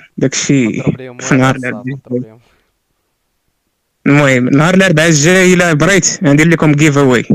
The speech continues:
Speaker 1: جيف اواي فيه دولي بران، فيه شي دوايا تشريتهم ما عادش نحتاجهم. آه، المهم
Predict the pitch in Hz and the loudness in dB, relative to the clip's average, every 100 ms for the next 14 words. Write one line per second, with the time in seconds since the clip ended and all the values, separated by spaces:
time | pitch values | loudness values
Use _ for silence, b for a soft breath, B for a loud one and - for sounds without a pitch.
0 | 120 - _ _ _ _ 143 151 156 165 | -4 -10 _ _ _ _ 0 2 2 2
1 | 170 160 151 139 151 147 147 156 143 127 | 2 0 0 2 0 -2 -4 -2 -2 -2
2 | 143 135 131 127 131 131 135 135 127 135 | -2 -2 0 0 2 2 0 0 0 -2
3 | 156 - _ _ _ _ _ _ - 123 | -4 -8 _ _ _ _ _ _ -4 0
4 | 147 139 - 131 117 127 143 - - - | 0 -2 -2 -2 0 -2 -4 -8 -10 -10
5 | - - 127 - | -8 -4 -4 -4